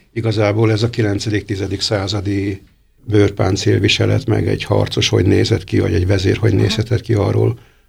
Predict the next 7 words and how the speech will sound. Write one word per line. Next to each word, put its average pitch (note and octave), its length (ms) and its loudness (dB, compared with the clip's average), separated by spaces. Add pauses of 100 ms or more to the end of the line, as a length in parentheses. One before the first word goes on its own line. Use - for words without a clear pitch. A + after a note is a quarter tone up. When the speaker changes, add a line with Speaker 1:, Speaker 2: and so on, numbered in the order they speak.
(140)
Speaker 1:
arról G2+ 240 -2
vannak F2+ 440 -2 (160)
Speaker 2:
Mhm. G#3+ 120 -4
Speaker 1:
tudomásaink, G#2+ 600 0
meg G#2+ 100 0
vannak G2 340 -2
leletek. A2+ 460 0